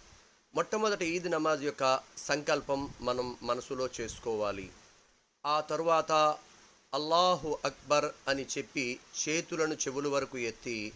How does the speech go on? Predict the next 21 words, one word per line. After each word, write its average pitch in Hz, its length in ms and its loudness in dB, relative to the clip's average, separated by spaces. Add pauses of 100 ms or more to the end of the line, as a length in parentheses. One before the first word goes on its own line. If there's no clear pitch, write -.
(480)
కుడి 175 220 -2 (100)
చేతిని 196 340 2
ఎడమ 147 280 2
చేతిపై 147 420 -4
కట్టుకోవాలి. 104 680 -4 (320)
సనా 127 260 0
చదవాలి. 139 560 2 (920)
సనా 180 280 4
అయిపోయిన 180 400 2
తరువాత 156 440 2
అల్లాహు 151 640 2
అక్బర్ 135 320 2
అని 131 120 2 (100)
చెప్పి 120 280 -6 (220)
చేతులు 160 380 0
ఒకసారి 135 460 0
ఎత్తి 120 220 -6
విడిచిపెట్టాలి. 113 720 -6 (2000)
రెండవసారి 190 600 2
అల్లాహు 175 380 4
అక్బర్ 165 280 0